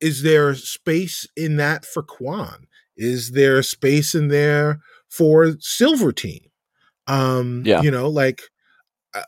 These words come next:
Speaker 1: all of these people are, are people that are expendable,
Speaker 2: And that's why I feel
Speaker 1: right?
Speaker 2: like we have to end up with, like, a Game of Thrones type of situation where it's not that all of our heroes band together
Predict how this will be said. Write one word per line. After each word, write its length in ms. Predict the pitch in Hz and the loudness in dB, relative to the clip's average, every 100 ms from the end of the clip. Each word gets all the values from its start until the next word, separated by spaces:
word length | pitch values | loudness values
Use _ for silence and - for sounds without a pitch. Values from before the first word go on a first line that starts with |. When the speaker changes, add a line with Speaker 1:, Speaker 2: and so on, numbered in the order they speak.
| _ | _
Speaker 1:
all 240 | 160 240 277 | 2 2 2
of 120 | 165 | -2
these 200 | 147 - | -2 -4
people 560 | - 127 - 110 101 - | -6 -6 -4 -6 -6 -6
are, 480 | 123 117 113 110 - | -4 -2 -4 -6 -8
are 200 | - 123 | -6 -6
people 400 | 107 - 147 135 | -4 -2 0 0
that 340 | 113 127 120 117 | 2 2 2 0
are 580 | 120 117 113 110 107 107 - _ _ _ _ _ _ _ - - | -4 -2 -2 -4 -6 -8 -16 _ _ _ _ _ _ _ -20 -10
expendable, 560 | 151 147 - 175 143 139 | -8 -8 -2 0 2 2
Speaker 2:
And 60 | 156 | 2
that's 100 | 185 | 2
why 180 | 165 | 4
I 60 | 151 | 4
feel 80 | 131 | 4
Speaker 1:
right? 100 | 156 | 2
Speaker 2:
like 120 | 135 | 2
we 140 | 143 120 | -2 -2
have 260 | 127 131 | 0 0
to 120 | - 117 | 0 -2
end 180 | 123 | 0
up 160 | 120 110 | 0 0
with, 140 | 120 | -2
like, 160 | 120 113 | -4 -6
a 40 | |
Game 300 | 117 123 120 | -6 -4 -4
of 80 | 117 | -4
Thrones 420 | - 127 123 120 | -4 -4 -2 -4
type 220 | - 120 113 | -2 -2 -2
of 80 | |
situation 640 | 104 117 - 113 113 107 110 | -4 -6 -2 0 0 -2 -4
where 140 | 107 | -4
it's 180 | 104 - | -4 -8
not 380 | 110 113 123 131 | -6 -2 -2 -2
that 180 | 143 131 | -2 -4
all 240 | - 117 117 | 2 4 4
of 100 | 113 | 2
our 140 | 107 | -2
heroes 440 | 104 113 110 107 107 | -2 -4 -2 -4 -6
band 460 | - 113 110 107 | -4 -4 -4 -6
together 840 | - 110 110 117 117 101 90 73 | -8 -8 -4 -2 0 -2 -6 -8